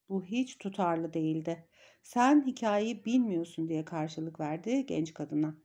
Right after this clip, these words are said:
"Bir cinayet soruşturmasını başarıyla sonuçlandırdığı için babamın dönemin başkanı Mobutu'yla özel ilişkileri vardı. Zaire, Floransa'ya çok uzak ve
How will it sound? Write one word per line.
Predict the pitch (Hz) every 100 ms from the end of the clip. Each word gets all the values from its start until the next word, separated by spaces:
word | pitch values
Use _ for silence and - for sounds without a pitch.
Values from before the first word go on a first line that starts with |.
| _ - _
"Bir | 226 285
cinayet | 269 196 196 196 262
soruşturmasını | - 180 160 160 - 165 156 - 156 202 302 302 - _
başarıyla | 196 208 214 247 302 214 175
sonuçlandırdığı | - 165 180 185 175 175 175 185 190
için | 240 202 - 151 147
babamın | 214 208 165 160 226 254 - _ -
dönemin | 208 226 269 294 226
başkanı | 160 160 - 156 156
Mobutu'yla | 175 202 247 277 233 151 170 220 262 -
özel | 185 185 165 151
ilişkileri | 151 151 - 143 143 151
vardı. | 143 147 151 160 - - _ 185
Zaire, | 196 247 302 240 185 254 330 - -
Floransa'ya | 214 208 226 226 226 - 170 151
çok | 156 226 240 247 -
uzak | 156 147 175 269 - -
ve | 147 170 294